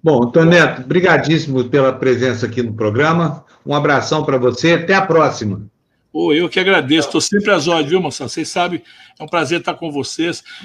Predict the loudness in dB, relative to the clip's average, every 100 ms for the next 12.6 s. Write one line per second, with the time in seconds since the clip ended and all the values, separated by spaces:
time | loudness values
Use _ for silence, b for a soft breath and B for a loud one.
0 | B -10 -2 0 2 0 0 -4 -4 -4
1 | 0 -2 -2 -4 -4 -6 -2 -2 -2 -4
2 | -6 -10 -8 -2 -2 0 -6 B B B
3 | _ 0 0 -2 0 0 -2 -8 -8 -6
4 | -2 -4 -4 -8 -6 -8 -8 -2 -2 -2
5 | -6 -8 B B B -2 2 2 0 -4
6 | 0 0 0 -6 -4 -4 -4 -6 -6 -8
7 | -10 -8 -6 -4 -6 -8 -8 -10 -10 -10
8 | -8 -8 -8 -6 -4 -2 -2 -6 -12 B
9 | B B -2 0 0 -4 -6 -14 -6 -4
10 | -4 -2 -4 -4 -6 -6 -2 0 0 0
11 | 0 0 -4 -4 -2 0 0 -2 -8 -4
12 | -4 -4 -6 -4 -4 -8